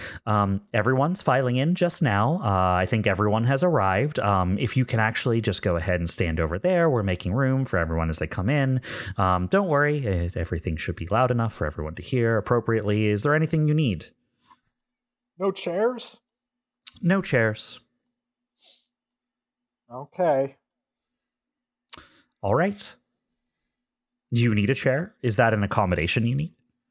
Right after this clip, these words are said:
Speaker 2: It is not.
Speaker 1: Okay.
Speaker 2: I just, I just hope this doesn't go on too
Speaker 1: <clears throat>
Speaker 2: long.
Speaker 1: Uh,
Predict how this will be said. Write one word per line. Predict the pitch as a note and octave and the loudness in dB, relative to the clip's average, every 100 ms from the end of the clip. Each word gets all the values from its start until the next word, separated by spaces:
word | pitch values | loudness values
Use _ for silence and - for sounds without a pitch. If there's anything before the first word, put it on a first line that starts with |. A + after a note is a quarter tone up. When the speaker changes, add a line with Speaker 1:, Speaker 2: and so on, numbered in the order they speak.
| _ F3+ | _ -4
Speaker 2:
It | E3+ | -2
is | D3 C#3+ | -2 -6
not. | B2+ A#2+ C3+ _ _ _ _ _ _ _ G#3 | -8 -8 -12 _ _ _ _ _ _ _ -2
Speaker 1:
Okay. | G3+ G3+ - | 0 -2 -4
Speaker 2:
I | |
just, | C3 C#3 - - _ _ _ _ _ _ _ _ _ - | -10 -10 -12 -20 _ _ _ _ _ _ _ _ _ -16
I | E3 | -6
just | C#3+ C3+ D#3+ | -6 -4 0
hope | D#3+ - | 0 0
this | D3 - | -6 0
doesn't | D#3+ D3 C3+ | 2 2 2
go | D3 C#3+ | 4 4
on | C3 B2+ | 2 0
too | D3+ | 0
Speaker 1:
<clears throat> | |
Speaker 2:
long. | C3+ C#3 C#3+ A#2 B2+ - _ _ _ _ _ _ _ _ _ _ _ _ _ - _ _ | 2 4 4 2 -4 -14 _ _ _ _ _ _ _ _ _ _ _ _ _ -20 _ _
Speaker 1:
Uh, | D#3+ E3 E3 | 2 4 4